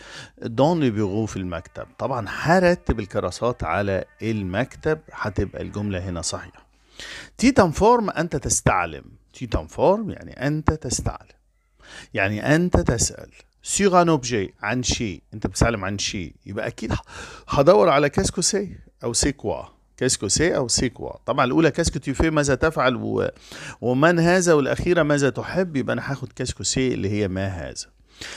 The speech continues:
السؤال اللي بعده تي ديكري تون اورديناتور، يعني أنت تصف الكمبيوتر بتاعك، فبتقول إليه موديرن، هو حديث.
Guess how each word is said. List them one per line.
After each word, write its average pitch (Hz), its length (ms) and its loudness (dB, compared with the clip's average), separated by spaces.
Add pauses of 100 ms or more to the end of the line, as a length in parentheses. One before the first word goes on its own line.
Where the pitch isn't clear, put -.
(120)
السؤال 196 180 4
اللي 254 120 4
بعده 214 240 2
تي - 160 -2
ديكري 170 460 -2
تون 131 300 0
اورديناتور، 120 1000 2
يعني 98 400 -6
أنت 120 140 -4
تصف 123 420 -2
الكمبيوتر 101 600 -2
بتاعك، 151 640 2
فبتقول 180 480 -4
إليه 147 240 -2
موديرن، 120 520 2
هو 139 200 0
حديث. 147 600 -6